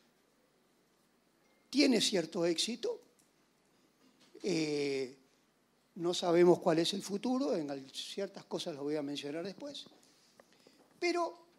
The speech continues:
todo indica que esto se va a profundizar. ¿Y por qué razón?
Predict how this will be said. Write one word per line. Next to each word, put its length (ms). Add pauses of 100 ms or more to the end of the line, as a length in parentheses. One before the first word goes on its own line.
(680)
todo 240
indica 480
que 160
esto 240
se 180
va 100
a 60
profundizar. 640
¿Y 80
por 300
qué 120
razón? 640